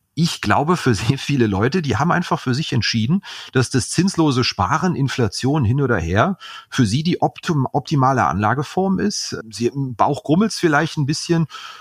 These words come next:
und die holt man nicht in andere Anlageformen, indem man ihnen permanent klar macht, dass sie dann Fehler machen, dass das dumm ist, dass das an Geld verliert. Also ich kenn das nur so, dass sie sagen, ja,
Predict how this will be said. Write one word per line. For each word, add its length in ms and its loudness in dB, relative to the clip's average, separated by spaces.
und 160 2
die 100 4
holt 240 2
man 180 2
nicht 220 -2
in 140 0
andere 340 0
Anlageformen, 800 0
indem 180 0
man 140 2
ihnen 120 0
permanent 440 -2
klar 180 0
macht, 420 -2
dass 140 -2
sie 80 -2
dann 180 2
Fehler 280 2
machen, 260 0
dass 160 -2
das 160 -2
dumm 220 4
ist, 320 0
dass 120 0
das 200 -2
an 180 0
Geld 220 0
verliert. 480 0
Also 240 0
ich 320 -10
kenn 140 0
das 140 2
nur 120 2
so, 120 4
dass 100 4
sie 80 2
sagen, 220 2
ja, 160 2